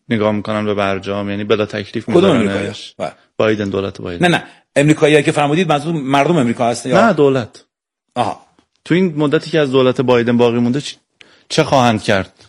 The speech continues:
Speaker 1: همینجور بلا تکلیفی. این اگه کوتاه بگید که وقتمون هم داره تموم می‌شه.
Speaker 2: احسن بر شما که دولت بایدن رو از، ا-، ا-، ا-، از دولت آمریکا جدا کردید.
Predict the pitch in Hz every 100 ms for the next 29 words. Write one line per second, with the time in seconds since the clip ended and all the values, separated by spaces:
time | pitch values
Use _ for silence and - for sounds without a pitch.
0 | - 123 135 135 117 113 113 - 113 151
1 | 165 151 - 135 135 127 131 143 156 143
2 | 123 - 123 117 117 113 107 95 90 139
3 | 151 214 220 175 139 156 180 175 139 143
4 | 180 180 139 131 160 160 135 104 - 113
5 | 107 127 - 117 104 - 98 67 123 117
6 | 98 123 143 131 101 107 90 85 - -